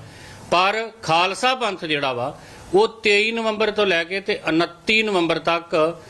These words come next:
ਆਪਣੀ ਜਨਮ ਭੂਮੀ ਅਨੰਦਪੁਰ ਸਾਹਿਬ ਜ਼ਰੂਰ ਪਹੁੰਚੂਗਾ, ਕਿਉਂਕਿ ਸ਼ਤਾਬਦੀ ਉਨੱਤੀ ਨਵੰਬਰ ਤੱਕ ਚੱਲਣੀ ਆ।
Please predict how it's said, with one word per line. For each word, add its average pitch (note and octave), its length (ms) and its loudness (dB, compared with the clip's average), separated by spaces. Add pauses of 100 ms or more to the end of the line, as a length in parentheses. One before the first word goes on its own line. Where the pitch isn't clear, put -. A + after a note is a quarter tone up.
(340)
ਆਪਣੀ F3 400 0
ਜਨਮ D#3+ 280 0
ਭੂਮੀ F3 360 2
ਅਨੰਦਪੁਰ D3+ 440 -2
ਸਾਹਿਬ D#3+ 320 0
ਜ਼ਰੂਰ D3 360 2
ਪਹੁੰਚੂਗਾ, F3+ 580 0
ਕਿਉਂਕਿ F3 320 -2
ਸ਼ਤਾਬਦੀ D#3+ 640 0
ਉਨੱਤੀ E3 540 -2
ਨਵੰਬਰ E3 340 0
ਤੱਕ D#3+ 260 -2
ਚੱਲਣੀ D3 380 0
ਆ। F3 140 0